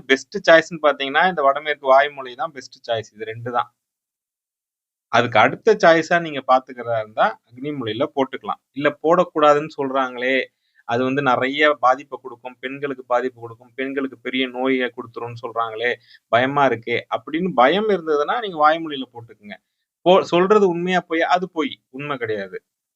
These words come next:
சரிங்களா? அது வாஸ்து சொ-, வாஸ்து பாக்குறவங்க ஒரு ஒரு காலகட்டத்திலையும் மாத்தி மாத்தி சொல்லி அதை சொல்லுவாங்க. இதுக்கு நான் நிறைய வீடியோ போட்டுட்டேன். தனியாவே ஒரு வீடியோ போட்டிருக்கேன். அக்னி மூலையில வந்து, அ,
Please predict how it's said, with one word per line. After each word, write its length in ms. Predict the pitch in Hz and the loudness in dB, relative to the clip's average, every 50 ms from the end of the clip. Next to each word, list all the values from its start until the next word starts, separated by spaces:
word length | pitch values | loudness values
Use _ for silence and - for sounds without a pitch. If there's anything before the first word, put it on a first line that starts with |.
| _ _ _ _ _ _ | _ _ _ _ _ _
சரிங்களா? 380 | - 127 120 117 113 113 120 117 98 - - _ _ _ _ _ _ _ | -6 -6 -4 -4 -2 0 0 0 0 -2 -8 _ _ _ _ _ _ _
அது 200 | 101 117 127 160 175 | -2 2 2 4 4
வாஸ்து 380 | 156 147 139 156 160 - - 165 | 6 6 6 4 4 0 -10 -12
சொ-, 260 | - _ 151 135 123 | -8 _ -6 -4 0
வாஸ்து 340 | 127 127 139 147 - _ 135 - | 2 2 2 2 -2 _ -10 -2
பாக்குறவங்க 580 | 139 131 131 131 135 131 127 123 123 117 123 143 185 220 220 _ _ _ _ _ _ _ _ _ | -2 -2 -2 -2 -4 -6 -6 -6 -8 -6 -2 -2 -2 -2 -4 _ _ _ _ _ _ _ _ _
ஒரு 160 | 127 131 143 156 | 0 4 4 6
ஒரு 140 | 160 151 | 6 4
காலகட்டத்திலையும் 920 | 143 - 127 135 151 156 156 147 131 127 117 110 117 117 113 123 156 185 202 _ _ _ | 4 6 6 6 6 4 0 -2 -6 -6 -12 -14 _ -16 -16 -14 -14 -16 -18 _ _ _
மாத்தி 260 | _ 123 131 131 _ 127 | _ -8 -8 -8 _ -12
மாத்தி 280 | 120 123 127 127 - | -8 -8 -8 -8 -8
சொல்லி 420 | 156 - - 127 120 120 131 170 208 | -14 -8 -8 -10 -10 -8 -8 -8 -8
அதை 220 | - _ _ 113 117 | -8 _ _ -12 -12
சொல்லுவாங்க. 360 | 117 117 131 135 143 165 170 | -6 -2 2 2 2 2 2
இதுக்கு 180 | 151 139 135 135 | -2 -2 0 -2
நான் 160 | 131 127 120 | 0 2 2
நிறைய 200 | 120 131 139 143 | 2 2 2 0
வீடியோ 240 | 135 143 147 147 143 | -2 -4 -4 -4 -4
போட்டுட்டேன். 500 | _ _ 131 131 _ 113 _ 131 147 175 190 _ _ _ _ _ _ _ _ _ | _ _ -10 -10 _ -6 _ -6 -6 -6 -10 _ _ _ _ _ _ _ _ _
தனியாவே 420 | 123 127 147 165 175 170 165 175 180 | 0 2 4 4 6 6 6 6 6
ஒரு 160 | 180 170 151 143 | 4 2 2 0
வீடியோ 240 | 143 151 151 151 143 | -4 -2 -4 -4 -6
போட்டிருக்கேன். 500 | 135 135 131 127 - 120 110 107 - _ _ _ _ _ - | _ -10 -10 -10 -12 -20 _ -18 -18 _ _ _ _ _ -16
அக்னி 200 | 113 120 135 143 | -12 -8 -8 -6
மூலையில 380 | 139 131 127 127 127 127 123 | -4 -4 -2 -2 -2 -2 -2
வந்து, 300 | 120 120 120 127 131 143 147 139 127 120 _ _ _ _ _ _ _ _ _ _ | -4 -4 -6 -2 0 2 2 2 0 -4 _ _ _ _ _ _ _ _ _ _
அ, 80 | 120 120 | -6 -4